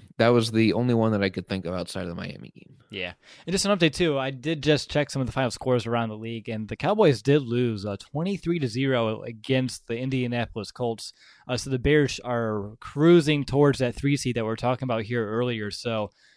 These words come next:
Speaker 2: uh, that's huge. I have a hard time keeping up with other scores during the game. Like, I don't even look at the ticker. Like, I am, per-, like, high-keyed into the actual game. I have no idea what's going on at the bottom of the screen. I check, uh, I check in kind of, like,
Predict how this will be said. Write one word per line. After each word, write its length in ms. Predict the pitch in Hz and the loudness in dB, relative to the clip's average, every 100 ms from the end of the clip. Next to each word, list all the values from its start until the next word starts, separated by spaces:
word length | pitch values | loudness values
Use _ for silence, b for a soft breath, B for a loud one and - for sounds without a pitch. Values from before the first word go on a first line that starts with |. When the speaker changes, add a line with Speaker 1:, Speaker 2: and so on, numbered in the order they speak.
| b _ | b _
Speaker 2:
uh, 120 | 127 | 0
that's 180 | 160 202 | 2 2
huge. 220 | 135 135 | 0 -2
I 100 | - | 2
have 100 | 220 | 4
a 60 | 220 | 6
hard 200 | 156 170 | 6 6
time 340 | 160 165 165 - | 4 2 0 0
keeping 240 | 170 160 | 0 0
up 100 | 165 | -2
with 100 | 156 | -2
other 180 | 160 165 | -2 -2
scores 360 | - 156 165 135 | -2 2 2 2
during 220 | 151 160 | -2 -2
the 80 | 151 | -2
game. 240 | 147 156 | -4 -4
Like, 140 | 139 104 | -4 -6
I 100 | 254 | -4
don't 120 | 202 | -4
even 160 | 156 | -4
look 140 | 147 147 | -6 -8
at 80 | 113 | -14
the 80 | 107 | -12
ticker. 300 | - 127 98 | -10 -10 -10
Like, 140 | 92 117 | -12 -6
I 140 | 143 | -4
am, 140 | 160 120 | -4 -6
per-, 300 | - 143 143 | -6 -8 -8
like, 220 | 131 117 b b b b _ | -8 -12 b b b b _
high-keyed 680 | - 107 156 175 175 180 165 | -10 -6 0 0 0 -4 -4
into 360 | 139 160 170 139 | 0 0 2 0
the 160 | 143 | -2
actual 340 | 143 135 - 135 | -2 -2 -4 -4
game. 200 | 135 131 | -2 0
I 20 | |
have 120 | 131 | -2
no 180 | 139 143 | 0 0
idea 220 | 127 123 | 0 0
what's 100 | 113 | -2
going 200 | 123 117 | -2 -2
on 80 | 110 | -2
at 40 | |
the 80 | 107 | -4
bottom 200 | 101 104 | -4 -6
of 40 | 98 | -8
the 60 | |
screen. 200 | - 104 | -12 -10
I 80 | 104 | -10
check, 300 | - 151 139 | -6 -6 -4
uh, 200 | 139 131 | -4 -4
I 100 | 110 | -6
check 220 | 139 160 151 | -4 -4 -4
in 120 | 147 | -4
kind 160 | 139 | -4
of, 80 | 127 | -4
like, 140 | 117 | -6